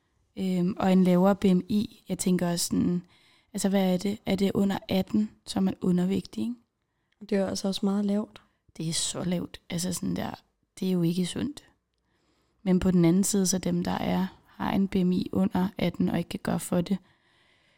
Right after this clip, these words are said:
Speaker 1: det betyder nok ikke, at det, de ikke er sunde som sådan. Jeg har også hørt, at fedt kan sætte sig indvendigt på organerne.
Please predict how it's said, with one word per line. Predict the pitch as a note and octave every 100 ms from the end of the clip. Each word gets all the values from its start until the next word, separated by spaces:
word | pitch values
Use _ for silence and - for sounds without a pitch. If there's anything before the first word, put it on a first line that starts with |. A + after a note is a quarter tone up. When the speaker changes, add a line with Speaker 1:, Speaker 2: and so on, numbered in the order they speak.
| _ _ _ -
Speaker 1:
det | F3+
betyder | F3+ F#3
nok | F3+ E3+
ikke, | F3+ F3+
at | F#3
det, | F#3 F#3 F#3 -
de | F3
ikke | E3+
er | F#3+
sunde | - E3+ F3 F3+ - -
som | - F3
sådan. | F#3 G3 E3+ - _ _ _ _ _ _ -
Jeg |
har | F#3
også | F#3+ -
hørt, | -
at | G3+
fedt | F3+ - G#3 -
kan | -
sætte | G3+ G3+ -
sig | -
indvendigt | - G3 G3+ G#3+ A3 F#3+
på | -
organerne. | G3 - G3+ G3+ G3